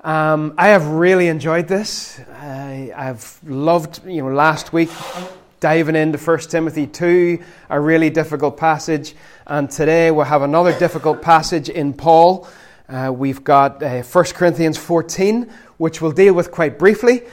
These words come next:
and then we're going to go way back to the start and pitch the tent in Genesis for the rest of today. So let me read First Corinthians fourteen. It's another one of those verses in Paul, like First Timothy two,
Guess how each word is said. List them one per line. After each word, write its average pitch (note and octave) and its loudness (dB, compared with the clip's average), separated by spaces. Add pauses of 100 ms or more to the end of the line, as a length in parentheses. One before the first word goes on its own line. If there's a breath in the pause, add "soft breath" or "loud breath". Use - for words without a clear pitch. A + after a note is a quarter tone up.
(380 loud breath)
and D#3 0
then E3+ 0
we're D3+ 0
going D3+ -2
to C#3+ -4
go C#3 -2
way D3 0
back C3+ -4
to D3+ -6
the A#2+ -6
start C#3 -4 (240 soft breath)
and B2+ -10
pitch - -10
the C#3+ -12
tent C3+ -8
in B2+ -10
Genesis B2 -10
for A#2 -8
the C#3+ -10
rest A#2+ -10
of A2 -12 (300)
today. C3 -8 (1200 loud breath)
So D3 -6
let F#3 4
me F3+ 6
read F3 6
First - 0
Corinthians D#3+ 0
fourteen. D#3+ -4
It's C#3+ -10
another G3 4
one G#3+ 8
of G#3 4
those F#3+ 6
verses F3+ 0
in F3 -2
Paul, E3+ 4
like F3+ 2
First G3+ -4
Timothy G3 -4
two, E3 0